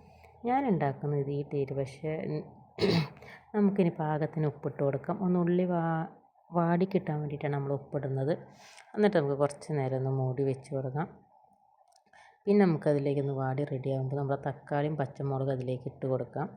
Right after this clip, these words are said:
എന്നിട്ട് അതൊന്ന് നല്ലതുപോലെ ഒന്ന് വാടി കിട്ടട്ടെ. ഒന്ന് കുറച്ച് നേരം ഒന്ന്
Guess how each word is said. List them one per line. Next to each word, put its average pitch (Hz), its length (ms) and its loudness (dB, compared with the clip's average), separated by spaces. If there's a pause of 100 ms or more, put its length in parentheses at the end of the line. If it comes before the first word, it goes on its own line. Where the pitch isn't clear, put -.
(600)
എന്നിട്ട് 196 240 0
അതൊന്ന് 147 260 0
നല്ലതുപോലെ 131 680 0
ഒന്ന് 127 160 -2
വാടി 120 260 0
കിട്ടട്ടെ. 131 420 -6 (220)
ഒന്ന് 135 220 -2
കുറച്ച് - 500 -4
നേരം 139 280 0
ഒന്ന് 135 140 -2